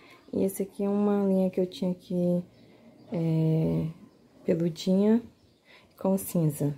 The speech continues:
Vou fazer um tapete avulso, o parzinho. E tenho esse aqui que vai ser o parzinho também. Esse aqui já tá bem adiantado, né?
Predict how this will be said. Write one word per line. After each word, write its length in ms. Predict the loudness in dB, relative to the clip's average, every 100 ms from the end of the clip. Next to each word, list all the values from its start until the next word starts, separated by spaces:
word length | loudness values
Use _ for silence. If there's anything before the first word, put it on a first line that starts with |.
| -10 _
Vou 320 | -20 -8 -4
fazer 140 | -2 -2
um 60 |
tapete 360 | -4 -6 -4 -2
avulso, 480 | 2 4 4 2 -4
o 40 |
parzinho. 640 | -2 -2 0 2 4 4 0 -10 -20 _ _ _ _
E 100 | -8
tenho 340 | -4 0 2 2
esse 180 | 0 -6
aqui 120 | -4
que 80 | 0
vai 120 | 2
ser 140 | 0
o 40 | -4
parzinho 480 | -4 -4 -2 -2
também. 480 | 0 0 0 0 -2 -8 -20 -20 -20 -8
Esse 220 | -4 -2
aqui 200 | -2 -4
já 140 | -4
tá 140 | -2 0
bem 200 | 4 2
adiantado, 680 | 2 0 -2 -4 -4 -4 -2
né? 220 | -2